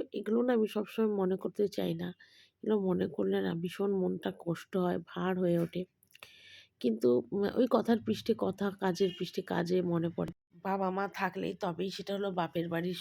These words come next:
সুখ আনন্দ। হ্যাঁ, আর বা-, বাপের বাড়ির মধ্যে মা বা বাবার কেউ চলে গেলে সেখানে কিন্তু বাপের বাড়িটা না অসম্পূর্ণ হয়ে যায়, আমার অন্তত সেটা মনে হয়।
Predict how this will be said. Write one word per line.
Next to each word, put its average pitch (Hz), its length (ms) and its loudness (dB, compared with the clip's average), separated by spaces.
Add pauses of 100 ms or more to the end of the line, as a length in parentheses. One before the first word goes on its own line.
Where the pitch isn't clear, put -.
সুখ - 240 -8
আনন্দ। 165 380 -2 (760)
হ্যাঁ, 226 200 4 (260)
আর 175 300 0 (420)
বা-, 208 500 4 (280)
বাপের 202 300 6
বাড়ির 220 240 8
মধ্যে 220 180 6
মা 202 220 4 (380)
বা 208 120 2
বাবার 190 340 6 (600)
কেউ 240 140 10 (180)
চলে 208 240 8
গেলে 196 260 6 (460)
সেখানে 214 400 2
কিন্তু 208 260 2
বাপের 196 460 4
বাড়িটা 202 360 2
না 220 100 2
অসম্পূর্ণ 175 640 0 (120)
হয়ে 160 160 -4
যায়, 170 220 -8 (100)
আমার 202 320 0 (200)
অন্তত 190 340 -2
সেটা 202 300 0
মনে 175 260 2
হয়। 160 200 -4